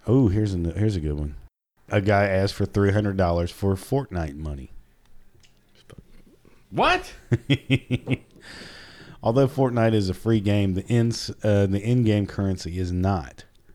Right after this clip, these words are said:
Speaker 2: Do you know what Fortnite is?
Speaker 1: Yeah, it's a stupid-ass game. I've
Speaker 2: Do you
Speaker 1: never
Speaker 2: know
Speaker 1: played it. I've seen it. It looks dumb as shit.
Speaker 2: What is it? Is it shooting shit?
Speaker 1: And it's all kind of crazy shit, yeah. And you buy, I think you buy weapons, clothes, and shit like that, which
Speaker 2: So
Speaker 1: actually costs money.
Speaker 2: it teases you along, and then ads come up, and then they offer you to buy shit and
Speaker 1: Yeah,
Speaker 2: whatnot.
Speaker 1: but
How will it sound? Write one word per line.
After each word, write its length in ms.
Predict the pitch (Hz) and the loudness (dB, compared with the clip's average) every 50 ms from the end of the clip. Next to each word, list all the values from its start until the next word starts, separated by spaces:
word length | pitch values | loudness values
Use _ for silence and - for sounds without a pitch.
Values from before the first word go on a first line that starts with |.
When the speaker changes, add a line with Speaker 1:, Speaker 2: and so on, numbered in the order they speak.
| - _ - - - - | -20 _ -20 -20 -6 2
Speaker 2:
Do 80 | 107 | 4
you 80 | 120 151 | 6 6
know 80 | 175 175 | 6 4
what 140 | 165 139 | 4 2
Fortnite 440 | - - 127 131 135 127 117 113 117 | -2 -2 -2 -2 -2 -2 -2 -2 0
is? 300 | 123 127 127 120 - - - | 0 0 0 -2 -6 -10 -10
Speaker 1:
Yeah, 280 | - 107 113 110 110 110 | -2 2 4 4 4 4
it's 140 | 107 - - | 4 0 -2
a 40 | 85 | -6
stupid-ass 520 | - - - 82 73 76 71 69 71 71 | -6 -6 -6 -6 -6 -6 -6 -8 -8 -10
game. 300 | - - 65 69 67 67 - _ _ - | -10 -12 -12 -12 -12 -12 -14 _ _ 2
I've 60 | 101 | 4
Speaker 2:
Do 60 | 98 | 6
you 80 | 110 104 | 6 6
Speaker 1:
never 100 | 104 107 | 6 4
Speaker 2:
know 40 | 101 | 4
Speaker 1:
played 260 | 104 101 101 101 95 | 2 2 2 2 2
it. 100 | 98 92 | 0 0
I've 120 | 82 80 - | -2 -4 -6
seen 240 | - 90 90 87 85 | -6 -6 -6 -4 -6
it. 120 | 85 - | -6 -8
It 40 | 85 | -8
looks 260 | 87 87 82 - - - 85 | -6 -6 -6 -8 -10 -10 -8
dumb 240 | 82 82 82 78 | -6 -6 -4 -6
as 80 | 78 - | -6 -10
shit. 300 | - - 78 73 73 - _ - | -10 -10 -10 -10 -10 -12 _ -6
Speaker 2:
What 180 | - 107 104 | 0 4 4
is 160 | 104 95 78 | 4 4 2
it? 100 | 71 69 | 0 -4
Is 160 | 69 71 71 73 | -6 -8 -8 -8
it 120 | 69 67 | -8 -8
shooting 420 | - - 98 98 95 95 92 90 | -8 -2 -2 -2 -2 -2 -6 -8
shit? 300 | 85 - - 98 98 98 - _ _ - _ - _ _ _ _ _ _ - _ | -8 -6 -6 -6 -8 -8 -10 _ _ -20 _ -20 _ _ _ _ _ _ -14 _
Speaker 1:
And 120 | 143 151 151 | -8 -6 -6
it's 140 | 135 - 135 | -4 -4 -4
all 120 | 127 123 | -4 -4
kind 200 | - - 110 104 | -2 -2 -2 -2
of 60 | 95 | -4
crazy 320 | - - 73 78 73 71 71 | -6 -6 -6 -6 -6 -8 -10
shit, 300 | - - 80 76 73 - | -10 -10 -10 -10 -8 -6
yeah. 260 | 95 92 90 82 78 76 - | -4 -4 -2 -2 -4 -8 -8
And 100 | - 95 | -4 -2
you 120 | 101 101 98 | -2 -2 -2
buy, 680 | 90 90 101 104 107 107 107 107 104 101 98 95 92 - - - _ _ _ _ _ _ | 0 2 4 4 4 4 4 2 2 0 -2 -4 -8 -12 -18 -20 _ _ _ _ _ _
I 40 | - - | -12 -8
think 220 | - 139 139 - | -6 -6 -6 -6
you 60 | 98 | -8
buy 220 | 78 73 85 87 92 | -8 -6 -4 -2 -2
weapons, 520 | 85 80 87 87 85 - 87 85 85 80 | -2 -2 -4 -4 -4 -4 -4 -4 -6 -10
clothes, 360 | - - 82 82 85 82 78 | -12 -10 -8 -6 -6 -6 -6
and 100 | 76 76 | -8 -10
shit 220 | - - 80 73 - | -12 -12 -14 -14 -14
like 140 | 73 73 - | -16 -16 -14
that, 280 | - 78 73 71 - 90 | -12 -12 -12 -12 -12 -8
which 200 | 90 92 85 - - | -8 -8 -8 -2 2
Speaker 2:
So 80 | 95 | 2
Speaker 1:
actually 300 | 80 76 - - 92 85 | 2 2 0 -2 -8 -10
costs 420 | - - - 101 87 82 - - 90 | -10 -6 -6 -6 -6 -6 -10 -10 -6
money. 280 | 92 104 107 95 80 - | -4 -4 -4 -4 -2 -2
Speaker 2:
it 180 | 113 98 - - | -2 -2 -2 -2
teases 460 | - 113 117 117 101 90 90 85 90 | 0 2 2 2 2 0 0 2 2
you 160 | 98 95 87 | 4 4 4
along, 480 | 80 82 85 85 85 85 87 87 85 82 | 2 0 0 2 2 2 2 2 0 0
and 120 | 80 80 | -2 -2
then 220 | 80 80 78 80 | -2 -2 -4 -4
ads 340 | - 76 76 76 80 78 - - | -6 -6 -4 -4 -4 -4 -6 -6
come 200 | - 80 82 80 | -6 -4 -2 0
up, 300 | 78 78 78 76 - 80 | 0 0 -2 -2 -4 -4
and 100 | 76 73 | -4 -4
then 220 | 73 73 73 73 | -6 -2 -2 -2
they 200 | 73 73 71 73 | -2 -2 -6 -6
offer 320 | 73 76 73 71 - - | -6 -6 -6 -6 -6 -8
you 120 | 78 76 73 | -8 -8 -6
to 100 | 73 73 | -8 -6
buy 240 | 69 73 73 76 73 | -4 -2 -2 -2 -4
shit 400 | - - - 78 76 71 73 - | -6 -6 -6 -6 -4 -4 -6 -8
and 180 | 80 - 143 147 | -8 -6 -4 -4
Speaker 1:
Yeah, 140 | 147 139 127 | -2 -2 -2
Speaker 2:
whatnot. 40 | 123 | -2
Speaker 1:
but 100 | 123 | -4